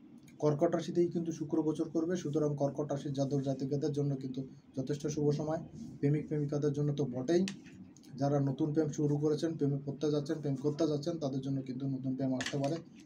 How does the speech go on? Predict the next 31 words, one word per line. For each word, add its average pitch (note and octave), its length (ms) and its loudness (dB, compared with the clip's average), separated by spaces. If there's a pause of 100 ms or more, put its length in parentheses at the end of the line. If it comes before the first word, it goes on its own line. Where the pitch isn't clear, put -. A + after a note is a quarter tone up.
(220)
প্রেম D3+ 160 4
হারিয়ে D3 360 4
গেছিলো, E3+ 280 0
এটা C#3+ 180 2
কিন্তু D3 220 -2
আবার C#3+ 180 0
ফেরত C3+ 240 -2
আসতে D3 200 0
পারে। D#3 200 0
আবার C3+ 260 4 (480)
অনেক D3 260 -2
প্রেম D#3+ 200 6
কিন্তু C#3+ 220 0
এ C#3 40 2
সময় C#3 220 0
ভেঙে B2 240 -2
যাবে। G2 240 -6 (1500)
যেই E3 200 8
প্রেমগুলো D#3+ 460 2
কিন্তু D#3+ 240 0
শরীর D#3 320 6
নির্ভর E3 340 2
ছিল, F3 180 2 (920)
সেই D#3+ 180 6
প্রেমগুলো D3+ 460 2
কিন্তু E3+ 260 -2
এ - 20 -2
সময় D3+ 260 0
ব্রেকআপ C3 440 0
হতে A#2+ 160 -6
পারে। - 180 -8